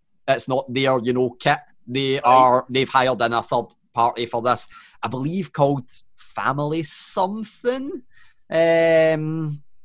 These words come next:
Speaker 1: but they, they've definitely hired in somebody to do all this. So you'd have to think maybe the fact they've only got two days testing, it might actually be okay for them to only have the two days of testing, 'cause they might not need that much to, to do it. Um,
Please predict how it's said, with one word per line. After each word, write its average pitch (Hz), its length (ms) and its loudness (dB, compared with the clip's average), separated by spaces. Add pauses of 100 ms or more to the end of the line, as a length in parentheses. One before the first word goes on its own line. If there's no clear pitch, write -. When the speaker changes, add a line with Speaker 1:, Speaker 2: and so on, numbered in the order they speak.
Speaker 1:
but 151 160 0
they, 147 120 4
they've 151 300 0
definitely 139 360 0
hired 127 320 4
in 131 160 0
somebody 135 360 -4 (300)
to 117 80 -6
do 143 180 0
all 143 100 4
this. 139 220 0
So 139 80 -4
you'd 127 100 -4
have 156 180 2
to 135 100 -4
think 127 260 -2 (580)
maybe 156 320 4
the 139 100 0
fact 139 260 2
they've 131 100 -4
only 131 180 -4
got 123 160 -10
two 131 160 -2
days 123 220 2
testing, 131 400 -2
it 131 100 -10
might 139 240 -2
actually 135 420 0
be 127 520 -6
okay 156 340 0
for 175 160 -2
them 175 200 -2
to 160 140 -4
only 165 220 -2
have 160 120 0
the 156 80 -4
two 156 180 -4
days 151 180 -4
of 147 120 -4
testing, 143 400 -4
'cause 120 160 -8
they 120 100 -6
might 113 240 -6
not 110 260 -10
need 107 180 -12 (240)
that 101 260 -8
much - 460 -16 (400)
to, 104 180 -8 (100)
to 110 100 -6
do 104 260 -6
it. 110 160 -6
Um, 107 600 -6